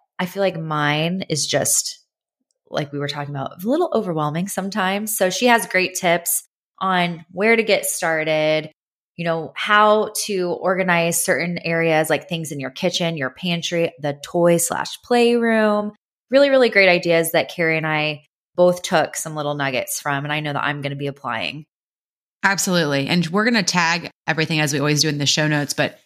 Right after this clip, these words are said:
Speaker 2: um, her Instagram is a great one to follow too. I think Bailey said you follow it, but she's got
Speaker 1: Yeah.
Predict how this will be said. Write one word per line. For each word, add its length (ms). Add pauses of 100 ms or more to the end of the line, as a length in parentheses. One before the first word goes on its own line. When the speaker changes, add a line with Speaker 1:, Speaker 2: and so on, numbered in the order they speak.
(160)
Speaker 2:
um, 180
her 180
Instagram 560
is 140
a 60
great 240
one 140
to 60
follow 320
too. 240
I 100
think 180
Bailey 460
said 200
you 120
follow 340
it, 180
but 140
she's 160
got 240
Speaker 1:
Yeah. 340